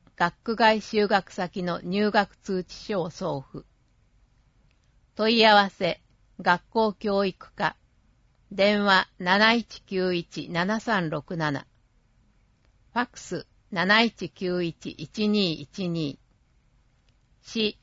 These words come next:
ホームページ、キューアールコード。就学時健康診断。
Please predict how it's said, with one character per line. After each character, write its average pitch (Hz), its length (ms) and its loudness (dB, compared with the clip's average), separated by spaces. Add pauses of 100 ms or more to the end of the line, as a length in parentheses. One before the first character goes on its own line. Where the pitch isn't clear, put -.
ホ 202 220 0
ー - 20 2
ム 202 160 -2
ペ 180 280 -2
ー 143 60 -8
ジ、 143 220 -10 (380)
キ - 140 -4
ュ 208 140 2
ー 196 160 6
ア 185 40 4
ー - 20 2
ル 180 120 -2
コ 160 260 -4
ー 139 40 -2
ド。 - 180 -10 (2000)
就 247 280 2
学 214 340 2
時 160 240 -6
健 202 280 0
康 196 220 -2
診 170 360 -4
断。 139 280 -8